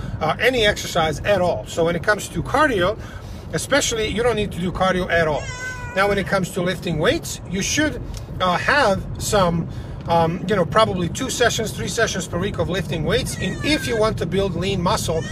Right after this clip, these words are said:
and actually be healthy and have fast metabolism. In that case, build lean muscle, look great, be healthy,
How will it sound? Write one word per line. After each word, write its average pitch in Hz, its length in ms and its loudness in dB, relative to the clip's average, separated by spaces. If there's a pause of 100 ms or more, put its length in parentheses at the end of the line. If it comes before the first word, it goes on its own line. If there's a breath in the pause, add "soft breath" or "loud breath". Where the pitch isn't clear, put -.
(220 loud breath)
and 160 100 2
actually 190 360 2
be 170 180 0
healthy 185 360 0
and 156 100 0
have 160 280 2 (280 loud breath)
fast 170 260 2
metabolism. 170 640 2
In 143 60 -2
that 190 180 0
case, 208 320 0
build 175 300 0
lean 175 240 0
muscle, 190 280 0
look 175 220 -2
great, 208 340 2 (320 loud breath)
be 175 300 0
healthy, 202 560 0